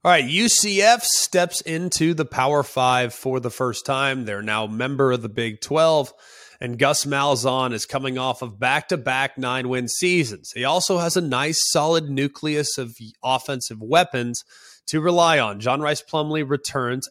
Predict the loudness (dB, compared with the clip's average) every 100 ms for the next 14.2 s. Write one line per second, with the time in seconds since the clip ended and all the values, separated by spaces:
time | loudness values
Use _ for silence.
0 | 0 0 0 -6 -2 0 2 0 -2 -2
1 | -2 -2 -2 0 0 -2 -2 -2 0 0
2 | -2 -4 _ _ _ -2 0 2 2 2
3 | -4 0 2 4 0 -2 -2 -2 -2 -2
4 | -4 -8 -8 -8 -8 -2 -2 -2 0 0
5 | 0 -2 -18 -20 -20 -6 2 4 4 6
6 | 6 6 0 -2 0 2 2 0 0 0
7 | -2 -6 -20 _ -6 -6 -2 -2 -2 -4
8 | 0 0 0 4 4 4 0 -4 -2 -2
9 | -2 0 0 0 -2 -2 0 0 0 2
10 | 2 0 -8 -20 -20 _ 4 6 6 4
11 | -4 -8 -4 0 2 2 0 0 2 2
12 | 4 4 4 0 -2 0 0 2 4 2
13 | 2 -2 -2 0 0 -2 -4 -4 -2 -2
14 | -2 -4